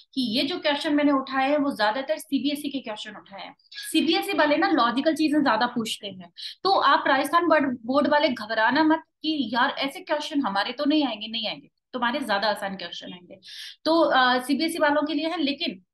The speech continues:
लेकिन कोई भी राजस्थान board का बच्चा इसे छोड़कर class को नहीं जाएगा, क्योंकि after all ये हमारी practice या हमारी मेहनत जो हमने साल भर की है उसको शो करेगा कि हमें ये आ रहे हैं या नहीं आ रहे हैं। Got it?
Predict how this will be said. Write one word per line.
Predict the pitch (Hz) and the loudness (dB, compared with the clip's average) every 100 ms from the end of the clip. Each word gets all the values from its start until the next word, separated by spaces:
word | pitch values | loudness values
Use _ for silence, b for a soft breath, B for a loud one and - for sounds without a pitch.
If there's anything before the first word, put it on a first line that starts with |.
| _ _ | _ _
लेकिन | 254 - 208 | -4 -2 -4
कोई | - 294 320 | -4 0 0
भी | 359 | 0
राजस्थान | 339 294 311 285 | 0 0 0 0
board | 277 269 | 0 -2
का | |
बच्चा | 262 277 285 | -6 -6 -8
इसे | 294 | -8
छोड़कर | - 247 254 269 | -6 -6 -6 -6
class | 254 240 | -6 -6
को | - | -6
नहीं | 240 240 277 | -6 -2 2
जाएगा, | 302 302 415 427 _ _ _ _ _ _ - | 2 2 0 -2 _ _ _ _ _ _ -4
क्योंकि | 269 269 | -2 2
after | 262 247 - 285 | 2 0 0 0
all | 302 339 B B _ 220 | 2 0 B B _ -2
ये | 285 | 0
हमारी | 294 254 247 - | 2 0 0 0
practice | 277 247 - 349 339 247 | -2 -2 -2 -6 -4 -4
या | 254 | -2
हमारी | 247 240 226 277 370 B B - | -2 -4 -2 -2 -4 B B -2
मेहनत | 247 277 311 - | 4 6 4 2
जो | 269 | 0
हमने | 247 269 | 0 0
साल | 262 247 240 | 0 -2 -2
भर | 254 | -4
की | 269 269 | -4 -6
है | |
उसको | 330 - - 330 | -6 -8 -8 -6
शो | - 269 247 | -4 -2 -2
करेगा | 220 196 220 | -4 -6 -8
कि | 247 294 | -6 -6
हमें | 240 240 | -6 -6
ये | 262 269 | -4 -4
आ | 214 208 | -4 -4
रहे | 226 262 | -4 -6
हैं | 349 415 | -6 -6
या | 247 285 | -2 0
नहीं | 254 196 196 | 0 -2 -10
आ | 170 | -18
रहे | 165 175 | -18 -20
हैं। | 185 | -10
Got | 226 | -8
it? | 254 | -4